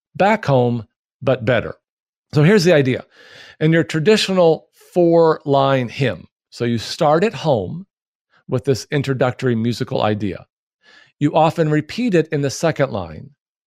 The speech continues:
In the third line, you leave home. So you head off into a dissonant chord of some kind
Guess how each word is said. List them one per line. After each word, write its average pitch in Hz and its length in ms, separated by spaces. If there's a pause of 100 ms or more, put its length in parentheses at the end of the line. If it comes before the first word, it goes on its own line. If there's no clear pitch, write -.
(300)
In 143 140
the 147 240
third 226 340
line, 117 440 (240)
you 147 380
leave 160 460 (120)
home. 117 440 (440)
So - 180
you 127 140
head 160 260
off 151 240
into 143 380
a 110 160
dissonant 135 500
chord 131 260
of 117 80
some 127 200
kind 113 380